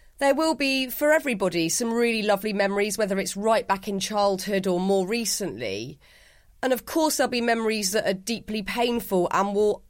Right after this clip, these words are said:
at times become unfortunate cornerstones of our identity that end up being reductive and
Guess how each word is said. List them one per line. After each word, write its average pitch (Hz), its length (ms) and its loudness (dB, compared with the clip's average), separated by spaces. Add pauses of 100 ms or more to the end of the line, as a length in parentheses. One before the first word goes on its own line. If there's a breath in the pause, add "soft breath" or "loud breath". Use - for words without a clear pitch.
(500)
at 208 180 0
times 330 540 0
become 220 460 -2
unfortunate 214 920 0
cornerstones 160 720 0
of 160 60 -2
our 143 160 2
identity 143 720 -2 (160)
that 180 440 -2 (140)
end 226 240 2
up 196 180 0
being 220 200 2
reductive 190 920 0 (340 loud breath)
and 190 140 2